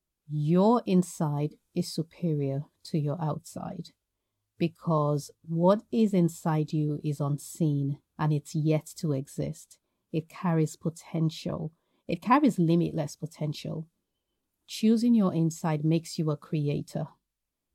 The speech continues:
Choosing the outside makes you a consumer of other people's creation. But it is this factor, the never seen beforeness, <laughs> that also trips us up.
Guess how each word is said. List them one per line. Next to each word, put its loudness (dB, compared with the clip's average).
Choosing 4
the 4
outside 2
makes -2
you 0
a 0
consumer 0
of -4
other 4
people's -4
creation. -4
But 4
it 2
is 0
this 2
factor, -6
the 0
never 4
seen 4
beforeness, -2
<laughs> -6
that 6
also 6
trips -2
us -2
up. -4